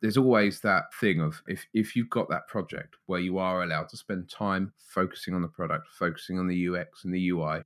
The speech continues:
not just about what the stakeholders want, and, and they give you that level of freedom. Obviously, we, we want to empower you in order to do that. So it's a real mix,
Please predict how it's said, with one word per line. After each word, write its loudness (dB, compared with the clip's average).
not 2
just -6
about -4
what -8
the -14
stakeholders -4
want, -4
and, 2
and -2
they 0
give 2
you 0
that -2
level -2
of -2
freedom. -2
Obviously, -2
we, 4
we 6
want 0
to 0
empower 0
you 0
in -2
order -2
to -8
do 0
that. -4
So 4
it's 0
a 6
real 8
mix, 2